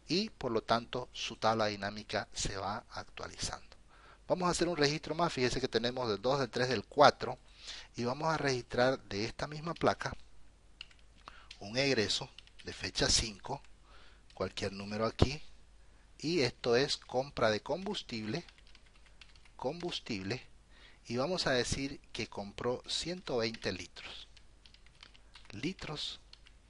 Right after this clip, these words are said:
al precio de tres ochenta. ¿Y cuánto fue su kilometraje?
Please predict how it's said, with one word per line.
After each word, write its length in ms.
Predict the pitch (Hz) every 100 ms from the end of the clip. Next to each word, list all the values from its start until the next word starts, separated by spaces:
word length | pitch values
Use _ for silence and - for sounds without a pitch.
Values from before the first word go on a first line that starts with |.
| - - -
al 180 | - 98
precio 420 | - - 110 110
de 200 | 110 147 - -
tres 240 | 101 98
ochenta. 560 | 131 - - 202 - - - - - - - - - - - - - - -
¿Y 100 | -
cuánto 460 | 139 226 262 240 190
fue 280 | - 180 -
su 340 | - - 123 -
kilometraje? 840 | - 95 95 98 - 233 104